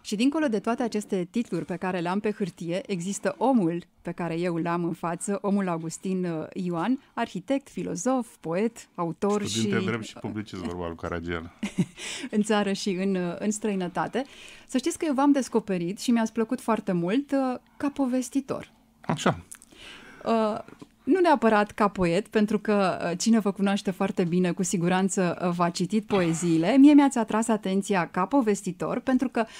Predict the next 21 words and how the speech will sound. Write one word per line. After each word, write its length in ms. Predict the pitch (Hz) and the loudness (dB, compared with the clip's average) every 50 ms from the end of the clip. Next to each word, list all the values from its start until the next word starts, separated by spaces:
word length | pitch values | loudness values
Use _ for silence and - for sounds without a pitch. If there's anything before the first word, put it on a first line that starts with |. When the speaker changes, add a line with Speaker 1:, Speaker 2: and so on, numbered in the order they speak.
| - - - | -20 -12 -4
Speaker 1:
am 140 | - 208 226 | 0 2 2
urmărit 380 | 254 247 233 226 226 262 277 - | 2 4 2 2 2 2 0 -2
câteva 340 | - 262 - 202 185 202 214 | -2 -2 -2 0 0 0 0
declarații 540 | 214 214 214 214 202 180 175 180 - - | 0 0 0 0 0 0 -2 -2 -4 -6
pe 100 | 208 - | -4 -4
care 180 | 180 180 180 180 | -4 -2 -2 -2
le-ați 220 | 170 175 175 180 | -2 -2 -4 -4
făcut 260 | - 190 156 - 180 - | -6 -10 -10 -8 -4 -2
în 120 | 202 190 | -2 -2
presă 440 | 185 - 170 - - - - 165 233 285 - - - - - - - _ _ _ - | 0 -2 -4 -4 -6 -4 -4 -4 -4 -4 -8 -14 -20 -20 -20 -20 -20 _ _ _ -12
și, 600 | - - - 262 269 269 262 254 247 233 214 - - | -8 -4 -2 0 2 2 2 2 2 0 0 -2 -2
uh, 440 | 196 208 202 196 196 185 180 175 - - - _ | -2 0 2 2 2 0 -2 -4 -6 -10 -18 _
făceați 360 | - - 262 - 381 370 - | -4 -2 -2 0 0 0 0
referire 400 | 311 285 - 233 233 240 269 254 | 0 0 2 2 2 2 2 2
la 120 | 226 214 196 | 2 2 2
un 80 | 190 | 2
moment 320 | 185 180 175 170 165 170 180 | 0 0 0 0 0 0 0
dat 220 | 240 277 302 285 | 0 -2 -2 0
la 120 | 277 269 254 | 0 0 2
bunicul 420 | 220 240 247 277 285 285 269 240 | 2 4 4 4 4 4 2 0
dumneavoastră. 680 | 214 226 214 208 202 196 170 160 - 165 - - - | 0 0 0 0 0 -2 -2 -4 -6 -8 -10 -14 -16